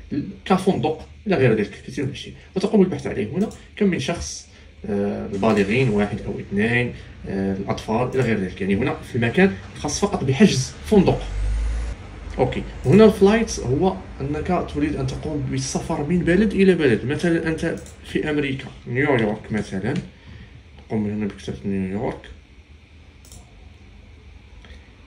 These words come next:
في أمريكا. هنا في أي بلد تريد أن تسافر، المغرب، مروكو،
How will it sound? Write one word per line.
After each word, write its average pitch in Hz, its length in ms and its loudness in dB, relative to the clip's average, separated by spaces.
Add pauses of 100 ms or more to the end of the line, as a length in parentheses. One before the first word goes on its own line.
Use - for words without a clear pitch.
(120)
في 139 320 -2
أمريكا. 117 340 -2 (520)
هنا 180 460 6
في - 200 -2
أي 175 120 6
بلد 175 160 6
تريد 160 240 0
أن 143 80 0
تسافر، 113 180 -6 (300)
المغرب، 127 360 2 (1600)
مروكو، 131 420 2